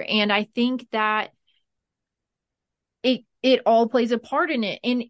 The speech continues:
if you look at some of the memorials I've talked about before, like the, where they, um, put a memorial where the Twin Towers fell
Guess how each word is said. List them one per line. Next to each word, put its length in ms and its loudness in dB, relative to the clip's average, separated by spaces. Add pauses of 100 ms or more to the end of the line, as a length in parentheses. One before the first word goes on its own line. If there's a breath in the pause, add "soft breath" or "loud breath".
(240)
if 140 -4
you 160 -4
look 220 -6
at 100 -2
some 220 0
of 100 0
the 100 4
memorials 640 0
I've 160 -4
talked 240 -8
about 240 -2
before, 460 -2
like 280 -4
the, 260 -4
where 280 0
they, 440 0
um, 360 -6
put 140 0
a 40 2
memorial 460 0
where 160 -2
the 80 -6
Twin 340 -4
Towers 440 -4
fell 420 -8